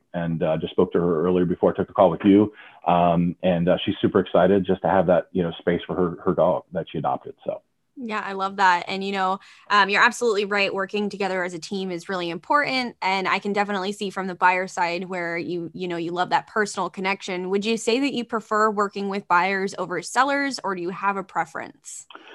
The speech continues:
Speaker 1: Yeah, you know, it's a great question. I get answered, you know, asked a lot. You know, there's really not, um, a favorite of the two. Um, they're just, they're different minds, um, sets, you know. Um, again, coming from the new home world, um, you know, buyers were paramount in my, in my early business.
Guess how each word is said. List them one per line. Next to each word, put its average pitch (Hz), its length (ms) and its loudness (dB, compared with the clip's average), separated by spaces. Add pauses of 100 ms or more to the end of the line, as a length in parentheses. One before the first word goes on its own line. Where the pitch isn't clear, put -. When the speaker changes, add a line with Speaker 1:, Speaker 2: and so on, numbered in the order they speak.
(140)
Speaker 1:
Yeah, 185 160 12
you 139 140 12
know, 135 140 12
it's 131 100 6
a 117 60 6
great 113 180 8
question. 107 480 6
I 95 100 6
get 92 220 4
answered, 95 320 2 (160)
you 92 140 4
know, 80 120 2
asked 87 300 2
a 82 60 0
lot. 80 420 2
You 95 80 0
know, 87 140 2
there's 107 180 4
really 123 380 10
not, 98 420 6 (220)
um, 87 420 0
a 85 60 0 (100)
favorite 95 280 6
of 85 120 4
the 85 80 0
two. 120 400 8 (360)
Um, 98 420 6
they're 110 180 6
just, 131 260 6
they're 110 200 4
different 101 440 4
minds, 104 480 6 (220)
um, 98 240 4
sets, - 220 6 (280)
you 104 120 4
know. 107 260 6 (240)
Um, 90 320 6
again, 107 320 4
coming 107 300 4
from 101 160 6
the 95 60 8
new 98 140 8
home 98 220 6
world, 98 360 8 (180)
um, 87 340 0
you 92 80 2
know, 87 80 0
buyers 90 420 6
were 90 400 4 (240)
paramount 98 460 6
in 92 80 4
my, 87 260 6
in 85 80 2
my 90 120 4
early 90 320 4
business. 127 400 6